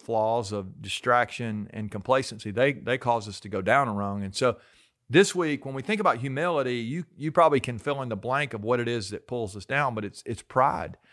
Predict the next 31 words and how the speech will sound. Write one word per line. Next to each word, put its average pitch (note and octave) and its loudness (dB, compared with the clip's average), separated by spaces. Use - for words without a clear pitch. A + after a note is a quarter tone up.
Pride, D3 6
uh, A#2 2
there, C3 0
there's B2+ -2
so F3+ 6
much D#3 2
been C3 -4
written A#2+ -4
on A2+ -4
this G#2+ -6
idea A#2 2
of - -8
pride, A#2 2
but - -8
pride C#3 -2
goes A#2+ 0
before G#2+ -6
a F#2+ -12
fall. G#2 0
We, A2+ -8
we've A2 -10
heard C#3 2
that G#2+ 2
before, A#2 -2
and G#2+ -4
we've G#2 -4
all C3+ 4
seen C#3+ -6
people B2+ -8
that A2 -2
are, G2+ -4